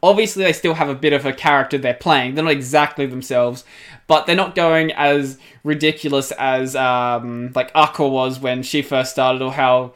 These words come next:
ridiculous, like, uh, Miko or, um, actually, Miko used to not be in Hololive, but that's a completely different story,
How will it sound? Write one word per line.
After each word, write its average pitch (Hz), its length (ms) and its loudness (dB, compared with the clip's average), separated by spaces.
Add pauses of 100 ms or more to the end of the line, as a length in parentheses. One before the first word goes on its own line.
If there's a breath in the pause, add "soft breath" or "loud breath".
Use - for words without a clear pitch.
(120 soft breath)
ridiculous, 147 500 0
like, - 280 -8 (520 soft breath)
uh, 127 300 2
Miko 131 880 -2
or, 120 920 -2 (260)
um, 120 680 -2
actually, 156 200 -4
Miko 175 300 0
used 131 360 -4
to 127 60 -8
not 123 200 -6
be 123 80 -8
in 120 80 -8
Hololive, 123 460 -2
but 143 80 0
that's 151 140 -2
a 131 40 -8
completely 127 280 -6
different 117 200 -10
story, 123 420 -4